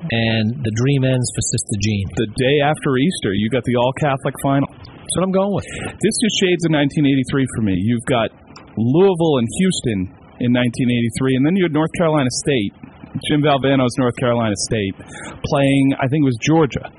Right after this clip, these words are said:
Speaker 2: on the other side, in sort of the J V game. North Carolina State played well, won the game. Louisville and Houston played the game of the tournament
Speaker 1: Sure.
Speaker 2: in the nineties. Darrell Griffith and Clyde Drexler and Hakeem Olajuwon and everyone else. If Loyola is able to sneak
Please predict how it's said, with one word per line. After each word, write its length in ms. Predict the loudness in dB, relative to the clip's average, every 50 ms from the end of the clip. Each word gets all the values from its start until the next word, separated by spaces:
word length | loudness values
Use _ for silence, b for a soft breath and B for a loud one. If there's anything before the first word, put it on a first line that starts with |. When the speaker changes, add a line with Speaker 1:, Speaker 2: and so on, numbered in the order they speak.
| -14 -6 -2
Speaker 2:
on 80 | 0 0
the 140 | 2 2 0
other 140 | 0 -2 -2 -2 -2
side, 240 | -2 -2 -4 -8 -12 -14 B B B B B
in 120 | -2 -2 0 0 2
sort 140 | 2 2 2
of 80 | 0
the 80 | -2 0
J 100 | 0 0 2 2 2
V 160 | 2 0 0
game. 280 | 0 0 -2 -2 -2 -2 -8 -12 B B B B B B
North 180 | 0 0 0 2 2
Carolina 340 | 2 2 4 4 2 2 0 -2
State 320 | -2 0 0 0 0 -2 -4 -12 -14 -12 -4
played 240 | -2 0 0 2 2
well, 320 | 2 2 2 2 0 -2 -4 -8 -16 -10 -4
won 240 | -2 0 2 2 2
the 80 | 2 2
game. 320 | 0 0 2 2 0 -2 -4 B B B B B B 0
Louisville 400 | 2 4 4 4 4 2 2 2
and 100 | 0 0 2
Houston 320 | 0 0 0 0 -2 -2 -2
played 240 | 0 0 0 0 0
the 80 | -2
game 300 | -2 0 2 2 2 2
of 20 | 0
the 80 | -2 -2 0
tournament 340 | 0 2 2 2 0 0 -2 -2
Speaker 1:
Sure. 220 | 0 -2 -2 -2 -6 -8 -2 0
Speaker 2:
in 160 | 2 2 4
the 80 | 4
nineties. 480 | 4 2 2 2 2 2 0 -2 -2 0
Darrell 300 | 0 0 2 0 0 0
Griffith 480 | 0 0 0 0 0 -2 -2 -2 -2 -4 -4 -2
and 160 | -2 -2 -2 -2 -2
Clyde 220 | 0 0 0 0 0
Drexler 540 | -2 -2 -2 -2 -4 -2 -2 0 0 0
and 80 | 0 -2
Hakeem 320 | -4 -2 -2 0 0 2
Olajuwon 480 | 2 2 0 0 0 -2 -2 0 0 0
and 80 | 0 0
everyone 300 | 0 0 0 0 0 0
else. 160 | -2 -4 -8 -14 -16 B B B B B B B B B B -8
If 100 | -8 -6 -4 -2
Loyola 460 | 0 0 2 2 2 2 2 2 0 0
is 80 | 2 2
able 220 | 0 0 0 -2 -2
to 80 | -2 -4 -4 -4 -2 -2
sneak 160 | -2 -2 0